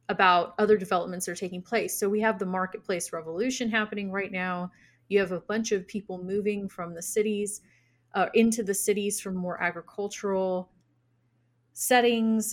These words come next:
Um, there's a rise in crime. There's a rise in technological advances, transportation advances, communication advances. And I think that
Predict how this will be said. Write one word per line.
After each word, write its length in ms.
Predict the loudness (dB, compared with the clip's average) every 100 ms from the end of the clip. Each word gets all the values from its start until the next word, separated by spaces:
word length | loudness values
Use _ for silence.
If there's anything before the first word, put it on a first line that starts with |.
| -2
Um, 440 | -2 0 -2 -2
there's 200 | 2 2
a 80 | 2
rise 360 | 2 2 2 -4
in 120 | -10
crime. 640 | -4 0 2 2 0 -2
There's 240 | -4 -4
a 60 | -4
rise 460 | -2 0 0 -2 -4
in 220 | -8 -10
technological 800 | -10 -8 -10 -4 -4 -4 -6 -6
advances, 760 | -6 -4 -2 -2 -2 0 0 -2
transportation 880 | -6 -8 -8 -12 -4 0 0 0 -4
advances, 720 | -6 -6 -4 -4 -2 -4 -6
communication 800 | -10 -8 -8 -8 -2 -2 -2 -8
advances. 580 | -6 -8 -6 -6 -6 -6
And 100 | -6
I 80 | -6
think 320 | 0 0 2
that 220 | 2 2